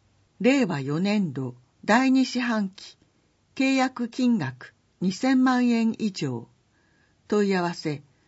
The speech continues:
契約検査課、電話内線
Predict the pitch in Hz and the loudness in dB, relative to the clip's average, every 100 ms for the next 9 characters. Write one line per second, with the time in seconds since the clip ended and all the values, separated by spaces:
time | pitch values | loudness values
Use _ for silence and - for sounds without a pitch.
0 | _ _ - 247 269 247 247 - 233 220 | _ _ -2 0 2 0 -4 -6 -2 -2
1 | 214 196 185 160 - _ _ _ _ 160 | -2 -6 -6 -10 -12 _ _ _ _ 0
2 | 208 196 190 180 175 185 - 160 147 | 0 0 0 0 -2 -4 -6 -6 -6